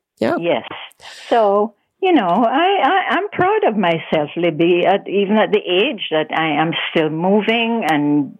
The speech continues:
Speaker 2: grooving or whatever you wanna call it. I, you know, decide not to retire because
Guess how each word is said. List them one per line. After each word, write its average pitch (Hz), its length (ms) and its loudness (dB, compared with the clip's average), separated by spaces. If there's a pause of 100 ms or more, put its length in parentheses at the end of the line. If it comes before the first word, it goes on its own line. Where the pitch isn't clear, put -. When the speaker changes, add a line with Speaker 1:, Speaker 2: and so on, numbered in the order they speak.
(120)
Speaker 2:
grooving 208 960 0
or 143 380 0
whatever 160 440 -2
you 196 160 2
wanna 214 320 0 (160)
call 214 300 0
it. 214 160 0 (400)
I, 170 640 2 (120)
you 196 160 2
know, 165 300 2
decide 165 580 -2
not 180 320 -2
to 196 100 2
retire 185 720 0
because 175 460 -2